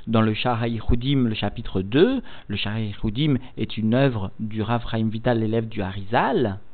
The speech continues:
Et là-bas, il nous est enseigné que de Aliede Torah Shelo Bekavana, que lorsqu'il existe une étude de la Torah, sans qu'il y ait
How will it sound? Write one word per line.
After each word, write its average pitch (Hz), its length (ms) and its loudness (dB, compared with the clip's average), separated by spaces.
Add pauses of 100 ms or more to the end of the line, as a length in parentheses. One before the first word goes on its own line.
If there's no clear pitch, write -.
Et 107 80 -2
là-bas, 101 380 0 (200)
il 113 140 2
nous 107 100 2
est 110 140 -2
enseigné 107 460 -2
que 104 260 0
de 104 160 -2
Aliede 101 500 0
Torah 127 340 2
Shelo 117 360 2
Bekavana, 113 640 0 (240)
que - 80 0
lorsqu'il 123 480 0
existe 135 480 -4
une 123 180 4
étude 147 560 0
de 120 140 2
la 120 140 2
Torah, 117 560 2 (520)
sans 233 200 4
qu'il 135 280 -6
y 127 120 2
ait 208 100 4